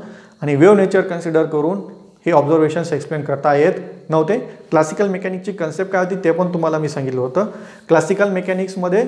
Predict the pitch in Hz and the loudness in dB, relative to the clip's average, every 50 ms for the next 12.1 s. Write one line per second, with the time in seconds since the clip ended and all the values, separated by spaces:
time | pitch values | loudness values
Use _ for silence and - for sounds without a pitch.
0 | 247 - 160 151 156 165 160 - 202 190 185 185 185 185 170 180 208 202 202 180 | -2 -2 2 2 2 2 2 0 0 0 0 2 0 0 0 0 -2 0 0 0
1 | 170 165 160 190 185 185 185 180 - 175 170 165 143 151 143 - 156 147 139 143 | -2 0 2 2 2 2 -2 -2 0 2 2 2 2 2 0 0 -2 -2 -4 -6
2 | - - - 131 139 - 139 147 196 226 - - - - - - - - _ _ | -10 -8 -8 -8 -6 -2 -2 -2 -2 -4 -6 -12 -16 -18 -20 -20 -20 -20 _ _
3 | _ - 143 151 160 190 233 262 - - - - - - - - _ _ _ _ | _ 0 2 4 4 4 4 2 -2 -8 -12 -16 -18 -20 -20 -20 _ _ _ _
4 | _ _ _ _ _ _ - 160 156 - - - 185 170 156 190 190 202 202 196 | _ _ _ _ _ _ -6 -4 -4 -4 0 2 2 4 6 6 8 8 8 8
5 | 202 196 214 208 202 208 208 214 214 208 202 190 190 190 196 214 214 202 208 202 | 6 4 2 -2 0 0 -2 -2 0 0 0 0 2 2 2 2 2 0 -2 -2
6 | 208 185 175 170 165 160 160 151 - 185 190 185 202 208 208 208 208 196 196 208 | -2 0 2 4 4 4 2 2 0 -2 2 2 4 2 4 2 0 0 0 0
7 | 202 196 208 202 196 202 196 196 196 196 196 190 180 175 185 185 180 190 190 180 | -2 -2 -4 -2 2 4 6 6 6 4 2 0 -2 -2 0 0 2 2 4 6
8 | 175 175 175 165 156 143 - - - - - - - - _ _ - 156 160 185 | 6 6 8 8 6 4 2 0 -6 -14 -16 -20 -20 -20 _ _ -6 -2 0 0
9 | 180 190 196 190 190 180 175 190 190 - 196 190 180 180 175 180 180 190 190 185 | 0 2 0 0 -2 -2 -4 -4 -4 -4 -4 -2 -2 -2 0 2 2 2 2 2
10 | 190 185 196 190 175 160 - 170 170 175 196 190 185 190 190 - 202 196 190 175 | 0 2 4 4 4 4 2 2 2 4 6 6 6 6 4 2 0 0 2 2
11 | 185 190 190 190 170 170 175 175 175 165 156 151 156 151 147 143 143 143 165 175 | 2 2 4 4 2 4 4 4 4 2 2 2 4 2 0 2 0 -2 -2 0
12 | - | -2